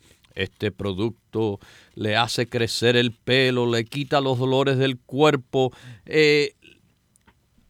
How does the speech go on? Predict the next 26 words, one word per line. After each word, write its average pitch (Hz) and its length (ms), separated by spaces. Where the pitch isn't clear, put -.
si - 200
se - 140
lo 151 140
toma 170 440
se 160 160
va 151 120
a 165 40
ganar 160 300
la 160 140
lotería", 165 640
no 202 180
sé. 208 300
La 180 220
cantidad 190 500
de 240 100
promesas 226 600
que 202 160
hacen 226 360
es 196 120
increíble. 156 760
Esos 214 280
cúralo 196 440
todos 190 680
es 160 240
puro 208 280
cuento. 147 540